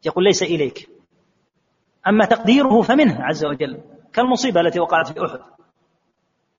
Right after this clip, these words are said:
قال الله عز وجل: "أولما أصابتكم مصيبة قد أصبتم مثليها قلتم أن هذا، قل هو من عند أنفسكم أي بسببكم، إن الله على كل شيء قدير، وما أصابكم يوم التقى الجمعان فبإذن الله".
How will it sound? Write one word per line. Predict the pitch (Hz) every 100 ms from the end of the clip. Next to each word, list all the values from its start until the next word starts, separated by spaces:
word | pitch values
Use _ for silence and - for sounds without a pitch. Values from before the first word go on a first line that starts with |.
| _
قال | 175
الله | 185 208 185
عز | 180 175
وجل: | 175 175 156
"أولما | 180 185 196 170
أصابتكم | 170 175 180 170 165 160
مصيبة | 147 185
قد | 147 156 165
أصبتم | 165 - 156 170 165
مثليها | 160 180 160
قلتم | 180 170 160
أن | 180 175
هذا، | 160 165
قل | 156 170
هو | 165 180
من | 170
عند | 180 175
أنفسكم | 175 170 196 220 -
أي | 180
بسببكم، | 151 175 170 180 - 262 240 - _ _ _
إن | 151 135
الله | 139 165
على | 131 135 135 135
كل | 180 135
شيء | - - 151
قدير، | 151 226 240 - _ _
وما | 127 151
أصابكم | 151 170 160 156 165
يوم | 170 147
التقى | 139 -
الجمعان | 147 139 139 190 160
فبإذن | 156 143 139 233 170 139
الله". | 123 107